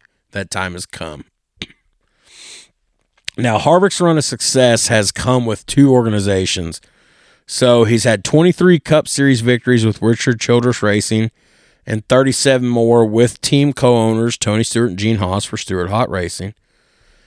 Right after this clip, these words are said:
Now, he's scored championships in the Xfinity Series in two thousand one and in two thousand six as well,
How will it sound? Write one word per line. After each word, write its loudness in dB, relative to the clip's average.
Now, -2
he's 0
scored 2
championships 0
in 0
the 0
Xfinity 0
Series 0
in -2
two -2
thousand 2
one 2
and 0
in -2
two -2
thousand 0
six -2
as -2
well, 0